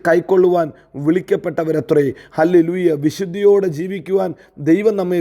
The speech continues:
വിളിച്ചതാ. നമ്മ-, നാം, നമ്മെ അശുദ്ധിക്കല്ല അവൻ വിളിച്ചത്, അവൻ വിശുദ്ധമായൊരു ജീവിതത്തിലേക്ക് അത്രേ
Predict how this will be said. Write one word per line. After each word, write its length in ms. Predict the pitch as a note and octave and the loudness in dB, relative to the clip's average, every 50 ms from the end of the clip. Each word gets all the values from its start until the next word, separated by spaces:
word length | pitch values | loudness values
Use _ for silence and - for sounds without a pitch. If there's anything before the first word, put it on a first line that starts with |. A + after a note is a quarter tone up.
| D3+ C#3 | -2 0
വിളിച്ചതാ. 420 | D3+ E3+ - - G3+ E3+ D#3 C#3+ B2 - - - _ - C#3+ D#3 | 0 0 2 2 0 -2 -2 -4 -8 -10 -14 -20 _ -6 -2 -2
നമ്മ-, 260 | D#3+ F3 F#3 F#3 E3 D#3+ E3 | 0 0 0 -2 -2 0 0
നാം, 140 | F3 F#3 F#3 E3+ D#3+ E3 | 0 0 0 -2 -2 -4
നമ്മെ 240 | E3 F3+ G3 G3 F#3+ F3 - _ _ _ - - D3 | -2 -2 -2 -2 -2 -4 -8 _ _ _ -8 -4 -4
അശുദ്ധിക്കല്ല 600 | D#3 D3 - G#3 F3+ F3+ A3 G3 - G3+ F3 F3+ F#3 F3+ E3+ | -4 -2 -4 -8 -6 -4 -4 -4 -2 0 2 2 4 4 2
അവൻ 100 | E3+ E3+ E3 D#3 | 0 0 0 -2
വിളിച്ചത്, 380 | D#3+ E3 - F#3+ F3+ E3+ F3+ F#3 E3 - - - _ - B2+ | -2 -2 0 0 0 0 0 -4 -4 -8 -14 -20 _ -10 -8
അവൻ 160 | C#3+ D#3 D#3+ D#3 D3+ | -4 -4 -2 -2 -2
വിശുദ്ധമായൊരു 800 | D3 - - F#3+ E3+ E3 D#3+ F#3+ F3+ F3+ F3 E3+ E3+ E3 D#3 D3+ C3+ A2 | -4 -4 -4 -8 -6 -4 -2 -2 0 0 2 2 2 2 2 0 -4 -4
ജീവിതത്തിലേക്ക് 640 | D#3 F#3 F3+ F3+ F3+ E3 - E3+ D#3+ D#3+ D#3+ - D#3 D3+ | -6 -4 -4 -4 -4 -4 -6 -6 -6 -6 -4 -4 -6 -4
അത്രേ 180 | - D#3 D3+ | -4 -4 -4